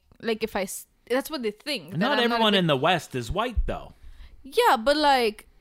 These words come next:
Speaker 1: it's not a term based on your color, though. It doesn't mean it's about your color.
Speaker 2: Oh, it just means, like
Speaker 1: The things you do, the, the way you think and stuff like that, that's so whitewashed.
Speaker 2: Oh, okay.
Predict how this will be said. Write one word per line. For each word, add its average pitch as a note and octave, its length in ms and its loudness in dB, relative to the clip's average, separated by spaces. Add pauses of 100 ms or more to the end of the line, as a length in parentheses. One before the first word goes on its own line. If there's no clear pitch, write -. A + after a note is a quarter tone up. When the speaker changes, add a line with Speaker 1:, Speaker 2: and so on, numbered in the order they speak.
(160)
Speaker 1:
it's - 220 -4
not F#4 200 0
a B4 120 2 (100)
term C#4+ 360 0
based A#3+ 300 -2
on B3 140 -2
your G3+ 120 -4
color, G#3+ 480 0
though. D3+ 180 -10
It D#3+ 120 -6
doesn't A#3+ 340 -2
mean A#3+ 220 -2
it's A3 140 -10
about G#3 240 -4
your F#3 80 -4
color. B2 340 0
Speaker 2:
Oh, C#3 600 4
it B2+ 100 -2
just C#3+ 200 -4
means, C3 260 -4
like A2+ 400 -4
Speaker 1:
The C4+ 140 0
things D#4+ 300 0
you B3 120 -2
do, C4 360 -2
the, A#3 180 0
the A#3+ 140 -4
way B3 140 -2
you G#3+ 180 -4
think B3+ 460 -6
and A3 100 -6
stuff - 220 -8
like F#3+ 180 -6
that, G3+ 220 -2
that's F#3+ 160 -8
so G#3+ 100 -4
whitewashed. A2 540 -4
Speaker 2:
Oh, F#2+ 400 -8
okay. E2+ 400 -14